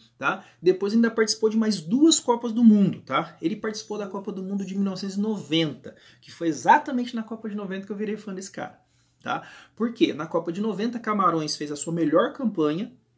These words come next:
tá? A melhor campanha de uma seleção africana até então, chegando nas quartas de final, perdendo pra Inglaterra, vendendo caro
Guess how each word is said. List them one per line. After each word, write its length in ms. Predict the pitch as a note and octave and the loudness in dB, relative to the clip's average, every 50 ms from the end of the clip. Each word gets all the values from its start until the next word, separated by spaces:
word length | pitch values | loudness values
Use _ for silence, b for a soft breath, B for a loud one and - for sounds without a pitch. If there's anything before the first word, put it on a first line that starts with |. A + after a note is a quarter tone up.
| _ | _
tá? 120 | - B2 B2+ | -10 -10 -8
A 40 | |
melhor 240 | C3+ B2+ B2+ D3+ F#3 | -6 -4 -4 -4 -4
campanha 340 | F3+ A3 F#3+ - E3 D#3 D#3 | -4 -6 -6 -4 -6 -6 -8
de 60 | D#3 | -8
uma 100 | D#3 D3 | -10 -12
seleção 300 | C#3 - C#3+ C#3+ - C#3 | -12 -12 -10 -10 -12 -12
africana 380 | B2+ - B2+ - - C#3 C3 B2+ | -14 -14 -16 -16 -14 -14 -14 -14
até 120 | - - | -14 -14
então, 400 | B2+ B2 B2 - B2+ C#3 E3+ E3+ B B B B B | -14 -14 -6 -4 -4 -2 -2 -4 B B B B B
chegando 420 | - - D3+ C3+ D3 F#3 G#3+ A#3 | -8 -8 -2 2 2 4 4 4
nas 220 | A3 G3 - - | 2 0 -2 -6
quartas 480 | - - - F3+ G#3 C4 D4+ - B3+ G#3 | -6 -4 0 2 2 2 0 -2 -4 -6
de 80 | G3+ G3 | -8 -6
final, 460 | - G#3 D#3+ C3 B2+ B2+ D#3+ F3+ - | -6 -8 -6 -6 -6 -6 -6 -4 -2
perdendo 320 | F3 D#3+ C#3+ D#3+ F3+ G#3 | 0 0 0 -2 -4 -6
pra 120 | G3+ - G3 | -8 -6 -4
Inglaterra, 600 | G#3+ A3+ A3 G#3 G#3 - C#3+ D3 F3 F3+ F#3 E3 | -2 -2 -2 -4 -6 -6 -4 -4 -4 -4 -4 -6
vendendo 340 | E3 D#3+ E3 G3 A#3 A#3 - _ | -4 -4 -4 -4 -6 -6 -10 _
caro 480 | - - G3+ B3 B3 B3 B3 A3 D#3+ | -6 -4 -2 -2 0 0 0 0 -2